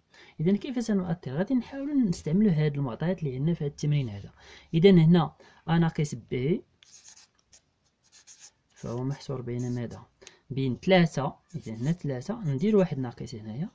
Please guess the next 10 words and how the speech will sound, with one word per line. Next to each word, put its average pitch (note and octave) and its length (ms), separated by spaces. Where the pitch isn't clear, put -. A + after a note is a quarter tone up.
عاد G3 340
نديرو F3 340
هاد F3 260
ناقص F3 340
خمسة، B2 320
لأن B2 280
هنا، C3+ 240
هنا D#3 180
ناقص F3+ 320
خمسة. - 360